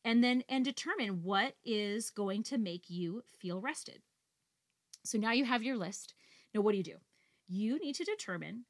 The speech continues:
what you need and when you a-, when you're actually going to do it. So, do you need twenty minutes a day to meditate? Do you need a massage once a month? Would that be restful to you? Would that be enough? Do you need time out with friends every other week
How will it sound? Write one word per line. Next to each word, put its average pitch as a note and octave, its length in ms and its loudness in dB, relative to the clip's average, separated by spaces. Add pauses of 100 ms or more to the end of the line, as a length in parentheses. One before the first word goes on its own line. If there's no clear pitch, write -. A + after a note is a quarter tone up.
(140)
what E3+ 400 -6
you D4+ 220 0
need F#3+ 420 -2
and F#3+ 260 0
when F3+ 200 0
you G3+ 180 0
a-, F3+ 220 -2
when G3+ 180 0
you're G#3+ 140 2
actually F3 320 2
going E3+ 160 -6
to - 80 -14
do D#3+ 200 -14
it. - 120 -20 (300)
So, G#3+ 520 0 (100)
do F#3 120 -2
you G#3+ 300 2
need A3 460 0
twenty F3 340 -4
minutes E3 280 -8
a F3 60 -6
day D#3 200 -8
to D#3+ 80 -10
meditate? F#3+ 500 -10 (560)
Do F3 140 -2
you G3+ 300 0
need F3+ 320 0
a F3 60 -2
massage E3+ 460 0
once E3+ 220 -8
a E3+ 60 -4
month? E3+ 320 -2 (520)
Would E3+ 160 -2
that E3+ 280 8
be A3 120 4
restful A3+ 440 2
to - 140 0
you? B3+ 80 4
Would G3 140 4
that F3+ 200 4
be F#3 120 2
enough? E3+ 360 -4 (500)
Do G3+ 160 0
you G#3+ 220 2
need F#3+ 420 0
time G3 260 0
out F#3 160 2
with F3 140 -4
friends F#3 420 0
every F3+ 200 2
other D#3+ 160 -4
week D#4+ 300 -4